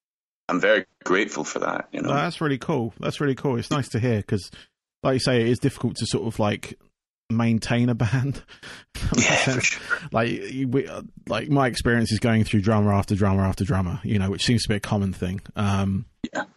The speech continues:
Speaker 1: Yeah.
Speaker 2: across the board. But, um, no, it's, it's difficult, and it's always nice to sort of see a band that are kind of, like, um, solid. You know, they've got a good friendship as well as sort of, like, the partnership that comes with being in a band.
Speaker 1: Oh,
Speaker 2: Um,
Speaker 1: absolutely.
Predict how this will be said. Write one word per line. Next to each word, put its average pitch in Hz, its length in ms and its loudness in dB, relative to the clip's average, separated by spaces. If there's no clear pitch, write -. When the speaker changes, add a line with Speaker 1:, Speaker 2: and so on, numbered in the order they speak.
Speaker 1:
Yeah. - 260 2
Speaker 2:
across - 240 -4
the 107 60 -4
board. 107 380 0
But, 104 200 0
um, 127 500 2
no, 160 220 4
it's, 170 280 2
it's 175 140 2
difficult, 131 380 2
and 143 80 4
it's 147 120 2
always 160 140 4
nice 143 180 2
to - 60 -10
sort 135 100 2
of 123 60 2
see 139 140 4
a 123 60 4
band 120 280 4
that 113 80 2
are 101 40 -4
kind 117 180 2
of, 107 140 0
like, 110 280 0
um, 113 400 0
solid. 113 480 2
You 123 100 2
know, 107 200 4
they've 110 140 2
got - 300 -2
a 120 60 -4
good 120 180 2
friendship 113 560 2
as 101 140 2
well 110 160 4
as 104 240 4
sort 113 160 -2
of, 104 120 -4
like, 101 220 -2
the 104 80 -2
partnership 101 540 0
that - 100 -8
comes 101 240 -2
with 95 100 -2
being 101 180 4
in 92 80 4
a 92 60 2
band. 92 420 2
Speaker 1:
Oh, - 80 0
Speaker 2:
Um, 147 220 6
Speaker 1:
absolutely. 131 560 2